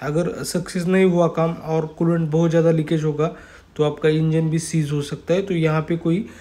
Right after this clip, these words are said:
रिस्क नहीं ले सकते चार पाँच हज़ार रुपये की वजह से।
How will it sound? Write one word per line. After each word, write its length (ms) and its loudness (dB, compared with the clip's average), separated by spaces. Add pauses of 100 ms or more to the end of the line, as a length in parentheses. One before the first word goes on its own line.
(280)
रिस्क 640 -4
नहीं 280 4
ले 160 2
सकते 340 -4
चार 240 0
पाँच 240 -4
हज़ार 200 -2
रुपये 260 -4
की 200 -6 (440)
वजह 220 0
से। 200 -10